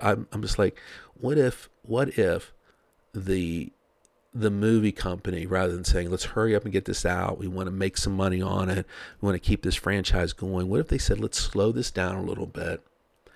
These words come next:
Let's take our time and do a really good movie. Um, tell a good story.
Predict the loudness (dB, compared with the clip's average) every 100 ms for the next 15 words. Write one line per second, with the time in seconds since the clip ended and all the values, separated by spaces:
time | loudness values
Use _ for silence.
0 | -20 -20 -16 -12 -2 0 2 4 4 2
1 | 0 0 2 2 2 2 -2 0 2 2
2 | 0 -4 -12 _ _ _ _ -6 0 0
3 | 0 -4 -8 -10 -18 -20 _ _ _ _
4 | _ _ _ _ -10 -8 -6 -8 -16 _
5 | 0 2 2 2 0 0 0 2 2 0